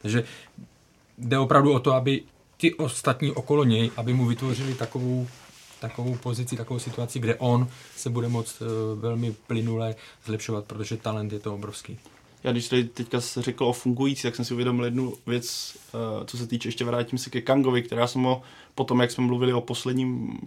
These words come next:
Speaker 2: podcastu, jsme se bavili o tom, jak on bude fungovat na pozici desítky, tak jsem celkem ho sledoval a jedna věc mě strašně zaujala,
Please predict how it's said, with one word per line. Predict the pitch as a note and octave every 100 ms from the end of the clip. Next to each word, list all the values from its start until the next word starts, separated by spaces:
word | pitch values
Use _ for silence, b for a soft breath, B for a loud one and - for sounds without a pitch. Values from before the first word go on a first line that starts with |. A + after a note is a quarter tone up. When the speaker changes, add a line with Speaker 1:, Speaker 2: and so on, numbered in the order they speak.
| -
Speaker 2:
podcastu, | A2+ - A#2+ A#2+ B2+ B2+ B2+ B2+
jsme | B2
se | A#2+
bavili | B2 A#2+ A#2+
o |
tom, | B2 A#2+
jak | -
on | A#2+
bude | B2
fungovat | B2 B2+ B2 B2
na | B2
pozici | B2+ B2+ B2 C3
desítky, | B2+ B2+ A#2+ B2+
tak | A#2+
jsem | B2+
celkem | B2 C3 B2 C3
ho | C3 C3 B B B -
sledoval | C#3 C3 C3 C3
a | B2+
jedna | B2+ C3
věc | C3 C3
mě | C#3
strašně | C3+ C3 B2+ C#3 C3+
zaujala, | C3 B2+ B2 B2 B2+